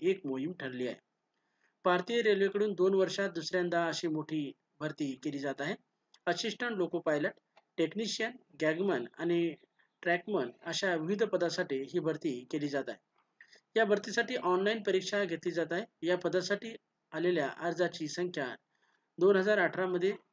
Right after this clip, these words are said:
सीबीएसई ची दहावीची परीक्षा देणाऱ्या विद्यार्थ्यांच्या तुलनेत पंधरा पट अधिक आहे. मित्रांनो, रेल्वे भरती संबंधी अतिशय महत्त्वाची video जे की परीक्षेमध्ये आपल्याला, अ, प्रश्न विचारले जात आहेत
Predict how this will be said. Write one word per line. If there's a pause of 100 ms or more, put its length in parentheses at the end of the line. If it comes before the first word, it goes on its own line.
(560)
सीबीएसई (180)
ची
दहावीची
परीक्षा (120)
देणाऱ्या
विद्यार्थ्यांच्या
तुलनेत (120)
पंधरा
पट (260)
अधिक
आहे. (1400)
मित्रांनो,
रेल्वे
भरती
संबंधी
अतिशय
महत्त्वाची
video
जे
की
परीक्षेमध्ये
आपल्याला, (720)
अ,
प्रश्न
विचारले
जात
आहेत